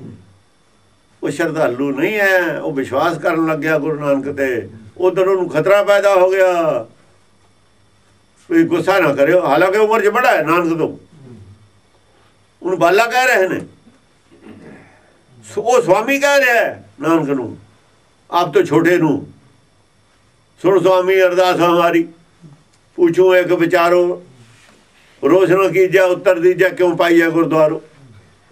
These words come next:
ਕਿੱਡਾ ਸਵਾਲ ਪੁੱਛ ਰਿਹਾ, ਸਵਾਲ ਪੁੱਛ ਰਿਹਾ ਨਾ ਕੋਈ। ਜਿਹੜਾ ਇਹੋ ਜਿਹਾ ਕੋਈ ਸਵਾਲ ਪੁੱਛਦਾ ਹੈ ਤਕੜਾ, ਵੀ ਇਹ ਫਿਰ ਜੇ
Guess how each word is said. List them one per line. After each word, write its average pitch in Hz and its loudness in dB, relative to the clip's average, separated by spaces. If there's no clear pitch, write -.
ਕਿੱਡਾ 180 0
ਸਵਾਲ 175 2
ਪੁੱਛ - -10
ਰਿਹਾ, - -12
ਸਵਾਲ 120 -4
ਪੁੱਛ 190 -4
ਰਿਹਾ 104 -4
ਨਾ 78 -16
ਕੋਈ। - -16
ਜਿਹੜਾ 190 -2
ਇਹੋ 147 -2
ਜਿਹਾ 202 2
ਕੋਈ 190 0
ਸਵਾਲ 143 0
ਪੁੱਛਦਾ 151 0
ਹੈ - -10
ਤਕੜਾ, 170 0
ਵੀ 143 -6
ਇਹ 202 2
ਫਿਰ 185 -4
ਜੇ 160 -6